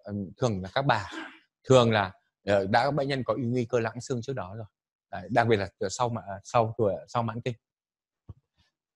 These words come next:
Corticoid hít có lợ-, loãng xương hay không? Câu trả lời có. Đấy, mình nhìn, ờ, cái kết quả này người ta tổng kết lại, lúc nãy em có nói nhá, là dùng corticoid xông hít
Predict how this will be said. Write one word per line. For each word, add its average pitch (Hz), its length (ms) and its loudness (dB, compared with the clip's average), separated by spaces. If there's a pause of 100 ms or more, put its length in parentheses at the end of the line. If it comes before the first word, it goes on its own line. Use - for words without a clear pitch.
(140)
Corticoid 202 500 6 (380)
hít 294 220 10 (120)
có 139 140 2
lợ-, 139 320 4
loãng 147 180 6
xương 196 180 2
hay 170 100 0
không? 165 220 2 (360)
Câu 113 120 0
trả 101 100 2
lời 95 240 2
có. 98 380 2 (560)
Đấy, 95 160 -6 (140)
mình 110 200 2
nhìn, 104 220 0
ờ, 98 160 0 (100)
cái 131 140 -2
kết 202 140 4
quả 123 140 4
này 98 140 0
người 92 100 -4
ta 104 140 -6
tổng 113 120 -2
kết 156 140 0
lại, 131 160 -4
lúc 160 100 2
nãy 147 120 2
em 127 120 -2
có 117 100 4
nói 110 240 2
nhá, 160 140 -4 (600)
là 131 480 6 (500)
dùng 147 400 8
corticoid 214 520 4
xông 208 160 8
hít 285 180 8